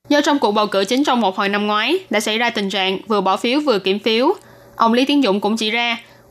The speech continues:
Ủy ban bầu cử Trung ương đã đề xuất biện pháp phân luồng cụ thể, bao gồm giảm số lượng cử tri tại các điểm bỏ phiếu, tăng thêm điểm bỏ phiếu và màn trắng cho buồng kính. Đơn vị này có tự tin rằng người dân sẽ không phải xếp hàng chờ đợi trong cuộc bầu cử năm sau.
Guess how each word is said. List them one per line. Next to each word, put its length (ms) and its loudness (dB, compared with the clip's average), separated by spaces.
Ủy 120 4
ban 160 2
bầu 120 2
cử 200 -2
Trung 200 0
ương 140 -2
đã 100 2
đề 180 0
xuất 380 -2
biện 180 0
pháp 200 0
phân 140 2
luồng 180 0
cụ 160 0
thể, 380 0
bao 100 4
gồm 240 0
giảm 160 -2
số 120 0
lượng 180 0
cử 140 0
tri 220 -2
tại 140 -2
các 180 -4
điểm 140 0
bỏ 140 2
phiếu, 340 0
tăng 160 0
thêm 200 0
điểm 140 0
bỏ 140 0
phiếu 240 0
và 140 0
màn 220 -4
trắng 220 -2
cho 140 0
buồng 200 0
kính. 320 0
Đơn 160 4
vị 100 0
này 180 -2
có 140 0
tự 160 -2
tin 180 0
rằng 260 0
người 160 2
dân 160 0
sẽ 140 -2
không 160 -2
phải 140 0
xếp 180 -2
hàng 200 -4
chờ 180 -2
đợi 240 0
trong 240 -4
cuộc 120 -2
bầu 180 0
cử 220 -2
năm 140 -2
sau. 320 0